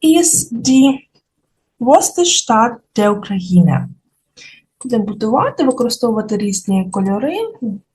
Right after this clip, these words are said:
де Postplatz, звичайно, ist,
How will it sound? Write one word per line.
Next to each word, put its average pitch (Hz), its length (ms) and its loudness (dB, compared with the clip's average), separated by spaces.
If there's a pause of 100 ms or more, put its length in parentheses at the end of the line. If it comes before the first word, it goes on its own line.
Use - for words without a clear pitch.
(240)
де 240 360 0 (420)
Postplatz, - 1200 -2 (2750)
звичайно, 226 720 -4
ist, 240 680 -4